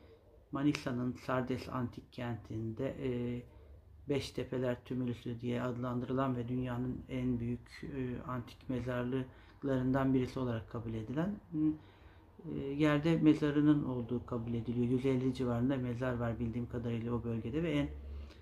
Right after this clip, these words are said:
görkemlisi Gigis'in mezarı ve ilginç bir şekilde, e, kendisi gibi bir başka mezar soyguncusu tarafından onun mezarı da talan edilmiş,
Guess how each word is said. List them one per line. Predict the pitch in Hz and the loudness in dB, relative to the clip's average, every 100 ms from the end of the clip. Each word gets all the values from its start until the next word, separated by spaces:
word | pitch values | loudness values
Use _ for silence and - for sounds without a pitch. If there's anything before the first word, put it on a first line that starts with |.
| - - | -16 -2
görkemlisi | 135 127 127 127 120 110 - 190 175 | 2 2 2 0 0 0 0 0 2
Gigis'in | 151 143 135 - 120 | 2 2 0 -2 -4
mezarı | 120 117 110 120 151 185 - 151 | -2 -2 0 0 2 2 -2 -2
ve | 147 147 | 2 2
ilginç | 143 151 156 | 4 2 2
bir | - | -4
şekilde, | - - 107 135 | -4 -4 -2 0
e, | 165 - 165 - | 0 -2 -6 -4
kendisi | 131 131 131 - 120 | 0 2 2 2 0
gibi | 120 | 0
bir | 135 127 | 2 2
başka | 127 120 - 131 - - - - | 0 -4 -8 -8 -10 -18 -14 -4
mezar | 127 127 127 | -2 2 0
soyguncusu | - 131 120 120 120 120 123 | 2 0 0 2 2 0 -2
tarafından | 117 110 98 156 180 | -2 -4 -4 -4 2
onun | 151 139 | 4 4
mezarı | 117 113 110 | -2 -4 -4
da | 165 | -4
talan | - 151 143 | 0 2 2
edilmiş, | 110 104 107 - - | 0 -6 -8 -8 -12